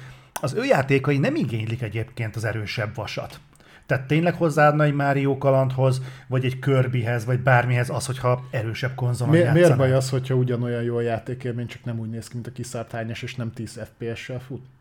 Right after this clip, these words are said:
Speaker 2: Tehát nekem nem próbáld meg megmagyarázni, én azt értem, hogy nem igényli alapból, hogy,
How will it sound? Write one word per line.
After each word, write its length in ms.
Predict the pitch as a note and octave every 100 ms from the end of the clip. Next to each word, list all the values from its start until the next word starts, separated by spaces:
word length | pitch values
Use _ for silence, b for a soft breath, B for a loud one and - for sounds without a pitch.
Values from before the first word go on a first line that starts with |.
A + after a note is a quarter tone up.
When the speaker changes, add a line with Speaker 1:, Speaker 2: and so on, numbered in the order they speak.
| _ _ b b b b b
Speaker 2:
Tehát 160 | C3+
nekem 180 | C3+ C#3
nem 140 | D3 C#3+
próbáld 340 | A3+ F3 C#3
meg 140 | C#3
megmagyarázni, 560 | B2+ C3 C#3 C3 C3 C3+
én 60 | C#3+
azt 180 | C3+ B B
értem, 300 | F3 F3+ C3
hogy 200 | C3+ C3 -
nem 300 | C#3 D3+ C#3+
igényli 500 | D#3+ B2+ B2+ B2+ C3 C3
alapból, 580 | B2+ B2+ B2 A#2+ B2+
hogy, 200 | A#2 A#2+